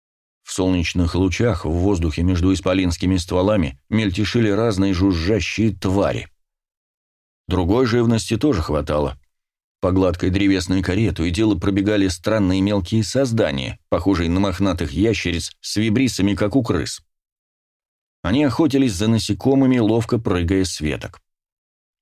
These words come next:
Но, кажется, ничего похожего на огромную тварь из лужи вблизи не наблюдалось. Я вышел из режима. Как раз вовремя, чтобы не потерять сознание от потери энергии. Есть хотелось невыносимо.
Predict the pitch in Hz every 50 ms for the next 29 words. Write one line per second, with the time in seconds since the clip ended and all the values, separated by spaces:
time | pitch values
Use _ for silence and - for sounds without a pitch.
0 | _ - - 92 104 127 143 156 151 147 139 147 143 135 143 127 - 135 127 127
1 | 120 - 120 117 127 123 120 135 120 - - 101 104 101 107 107 107 104 104 101
2 | 98 101 101 98 98 95 101 98 87 90 90 95 95 90 80 71 69 71 85 104
3 | 127 123 131 143 123 107 98 101 101 95 76 73 76 80 95 95 101 104 101 95
4 | 104 98 82 71 57 53 52 - - - - _ _ _ _ _ _ _ _ _
5 | _ _ _ _ _ _ _ _ _ _ _ _ _ _ _ _ _ _ - 87
6 | 95 104 107 110 107 95 - 95 95 101 98 90 104 104 104 95 85 85 67 58
7 | - - - _ _ _ _ _ _ _ _ _ _ _ _ _ _ _ _ _
8 | - - - - - 120 123 113 - - 120 127 127 110 95 76 64 58 - -
9 | 76 73 82 87 82 82 87 104 95 95 87 76 - - 92 95 95 92 95 90
10 | 82 76 71 73 76 - 85 87 87 - 82 76 80 85 90 95 90 80 69 62
11 | 60 62 62 62 - _ _ _ _ _ _ _ _ _ _ _ _ _ _ _
12 | _ - 71 - - 120 135 131 117 - - - 131 - - - 131 - 117 104
13 | 92 - 95 107 107 107 98 101 101 104 104 - - - 82 71 62 -